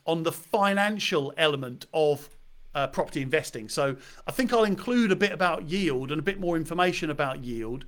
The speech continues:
And I think I'll share my calculator with everyone. I've got this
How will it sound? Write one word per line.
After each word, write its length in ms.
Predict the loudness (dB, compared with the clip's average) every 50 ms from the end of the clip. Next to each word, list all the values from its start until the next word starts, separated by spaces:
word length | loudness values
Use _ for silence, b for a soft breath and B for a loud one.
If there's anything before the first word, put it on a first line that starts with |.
| B B B B B B
And 80 | 0 0
I 40 |
think 200 | 2 2 -2 0
I'll 120 | 2 0 0
share 340 | 0 0 2 4 4 4 4
my 140 | 2 0
calculator 720 | 0 2 0 0 0 0 -2 -2 -2 0 0 -2 -2 -4 -6
with 100 | -2 -2
everyone. 400 | -2 -2 -2 -4 -4 -4 -6 -6 b b b b b b b b
I've 160 | 6 6 8
got 220 | 8 6 4 4 2
this 280 | 2 2 0 -2 -6